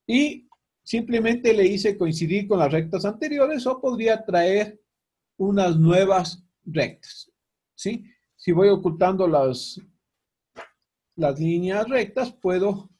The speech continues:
eh, bueno, no ocultando los puntos, sino ocultando las rectas,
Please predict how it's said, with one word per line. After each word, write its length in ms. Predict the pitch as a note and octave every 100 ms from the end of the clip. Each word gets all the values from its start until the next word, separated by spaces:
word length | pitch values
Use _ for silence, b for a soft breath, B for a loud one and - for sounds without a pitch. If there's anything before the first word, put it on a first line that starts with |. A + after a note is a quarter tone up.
| _ _ _ _ _ _ _ _ _ _ _ _ G4
eh, 400 | D#3 C3+ B2 B2 - _ _ D#4+
bueno, 260 | D#3+ C3+
no 120 | D3
ocultando 500 | E3 D#3+ - D3+ D#3
los 160 | E3 F3+
puntos, 460 | - G#3 G3+ G3+ -
sino 200 | C3 B2+
ocultando 460 | C3 C3 C#3+ D#3
las 220 | F#3+ C4
rectas, 500 | A3 G#3 G3+ B3+ B3